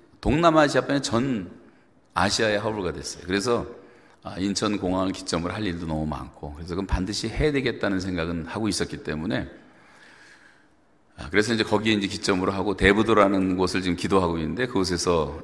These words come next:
이제 농장까지 사고, 어, 훈련센터를 만들어서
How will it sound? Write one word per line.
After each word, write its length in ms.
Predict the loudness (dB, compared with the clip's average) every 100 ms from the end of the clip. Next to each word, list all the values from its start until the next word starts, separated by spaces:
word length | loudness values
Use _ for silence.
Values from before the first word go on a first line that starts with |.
| -12
이제 260 | -10 -10 -10 -18 -20 -18
농장까지 1040 | -2 4 4 6 4 4 0 -4 -6 -6
사고, 800 | -8 -8 -6 -2 -2 -2 -6 -16 -20 -20 -20 _ _
어, 340 | -16 -16 -18 -20 _ _ _ _
훈련센터를 840 | 0 2 4 2 0 0 0 0 -2
만들어서 760 | -2 0 0 0 0 -2 -2